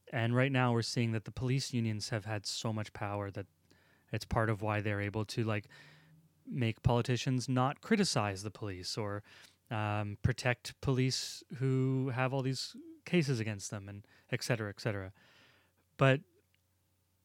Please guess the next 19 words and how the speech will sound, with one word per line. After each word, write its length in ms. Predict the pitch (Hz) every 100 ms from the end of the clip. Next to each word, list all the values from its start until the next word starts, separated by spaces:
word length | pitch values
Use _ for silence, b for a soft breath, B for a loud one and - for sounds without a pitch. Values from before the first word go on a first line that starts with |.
| _ - -
I'm 140 | 160
interested, 320 | 180 - -
like, 140 | 151 127
what 120 | 139
you 100 | 135
think 180 | 143 156
about 240 | 117 113 110
that, 180 | 104
because 280 | 110 123 123
to 100 | -
me, 180 | 139 156
like, 260 | 131 117 135 - - b b b _ _ _ _ _ -
it's, 180 | 165 170
like, 320 | 190 165 156
I 120 | 147
don't 180 | 170 165
wanna 200 | 160 143
use 280 | 135 143 117
this 400 | 143 143 -